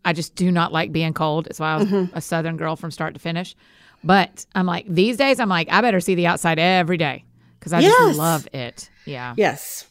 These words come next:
Speaker 2: Do you have the
Speaker 1: I love
Speaker 2: Dark
Speaker 1: it.
Speaker 2: Sky app?
Speaker 1: No. Tell me more.
Speaker 2: Oh, okay. So the, the, it's an app. It's called Dark Sky, and it will tell you based on your location exactly when it's gonna rain.
Speaker 1: Oh, wow.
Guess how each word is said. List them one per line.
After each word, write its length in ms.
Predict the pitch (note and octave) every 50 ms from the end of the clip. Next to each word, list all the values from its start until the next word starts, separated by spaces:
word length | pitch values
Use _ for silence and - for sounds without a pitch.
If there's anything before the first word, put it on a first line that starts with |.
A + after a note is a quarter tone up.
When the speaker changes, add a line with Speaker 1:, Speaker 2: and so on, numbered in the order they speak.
| _ _ _
Speaker 2:
Do 80 | - C#4+
you 60 | E4 G4
have 120 | G#4 G4
the 60 | -
Speaker 1:
I 20 | B3
love 60 | A#3
Speaker 2:
Dark 200 | A#3 A3 A3+ -
Speaker 1:
it. 40 | C#3
Speaker 2:
Sky 360 | - - A#3 G3+ G#3 F#3+ G3 G3+
app? 280 | G#3 G#3 F#3+ - - - - _ _ _ _ _ _ _ _ _ _ _ _ _ -
Speaker 1:
No. 540 | D#3 D#3+ F3 F#3 B3 D#4+ E4+ C4 E3 C#3 C#3
Tell 180 | - - F#3+ A3+
me 100 | C4 C#4+
more. 400 | C#4+ D#4 F4+ G#4+ F4 A3+ B2+ - - - - _ - -
Speaker 2:
Oh, 500 | C3+ C#3 C#3 D3 C#3+ C3+ C#3 D3 E3 _ _ - - - - - - -
okay. 340 | A3+ A3+ B3 G#3 F3 F3
So 160 | E3 - G#3+ F#3
the, 220 | - - F2+ - -
the, 320 | A3 - G#3 - - G3 G3
it's 160 | F#3+ - -
an 80 | G#3+ -
app. 360 | - G3+ G#3 B3 D#4 - -
It's 100 | F#3+ -
called 220 | - G3+ F3 F3 F#3+
Dark 240 | F#3+ F#3+ F#3+ - -
Sky, 440 | - - G#3+ F#3 F3+ E3+ E3+ E3+ E3 -
and 140 | - G3 G3
it 140 | D#3+ G#3 G3+
will 240 | A3 A3 G#3 G#3+ _ -
tell 300 | - - F4+ G4 G4 D#4+
you 260 | - G3+ F#3 F3+ F#3
based 280 | F#3 F3+ G3 G3 -
on 80 | A3+ A3+
your 140 | A3+ A3 A3
location 760 | A3 G3+ G3+ - C4 B3 A#3+ - - G#3 F#3 F3+ F3 F3 - - - - - -
exactly 640 | G3 F#3 - - G#3+ G3 G#3 A3 - - A3+ G#3+
when 160 | G3+ G3 F#3+
it's 160 | F#3+ D#3+ - -
gonna 200 | F#3 E3+ D#3+ D#3
rain. 500 | E3 E3+ F3 F3 D3 C#3 - B2+ E3 - _ _ _ _ _ _ _ _ _ _ -
Speaker 1:
Oh, 200 | F#3+ G3+ G#3+ G3
wow. 400 | D#3+ D#3+ E3+ G3 G#3+ G3 D3 C#3+